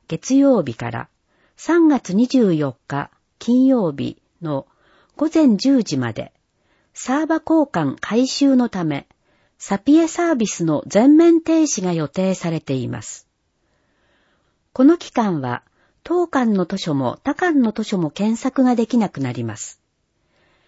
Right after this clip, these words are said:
貸し出しなどでご不便をおかけすることもあるかと思いますが、ご了承ください。声の広報、県からの便りについて。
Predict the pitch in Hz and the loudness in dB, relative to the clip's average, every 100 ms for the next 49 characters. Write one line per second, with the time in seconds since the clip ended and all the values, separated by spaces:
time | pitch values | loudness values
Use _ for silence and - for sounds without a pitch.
0 | _ _ _ _ _ - 214 - 285 349 | _ _ _ _ _ -10 -8 -4 -2 -2
1 | - 339 302 214 196 196 294 320 339 277 | 2 4 4 2 0 0 0 2 4 4
2 | 220 196 - 233 254 262 269 277 285 233 | 2 0 -4 -6 -4 -2 0 0 2 2
3 | 214 240 247 208 196 180 175 190 196 185 | 2 0 -2 -4 -2 -2 0 0 0 -2
4 | 180 - 120 120 _ _ _ _ - 180 | -4 -8 -6 -8 _ _ _ _ -6 0
5 | 233 226 - 190 175 - 147 - 131 117 | 0 -2 -2 -4 -4 -8 -10 -8 -12 -12
6 | _ _ _ _ _ _ _ _ _ _ | _ _ _ _ _ _ _ _ _ _
7 | _ _ _ _ _ _ _ _ _ _ | _ _ _ _ _ _ _ _ _ _
8 | _ _ _ _ _ - 359 359 277 226 | _ _ _ _ _ -4 0 4 6 4
9 | - 262 208 - 143 127 - _ _ - | 4 4 4 0 -2 -2 -8 _ _ 0
10 | 359 320 247 220 180 156 190 170 139 120 | 2 2 2 -2 0 -2 -2 -2 -2 -6
11 | 120 _ _ _ 226 240 - 220 139 - | -10 _ _ _ -4 -4 -4 -4 -4 -10
12 | 123 | -16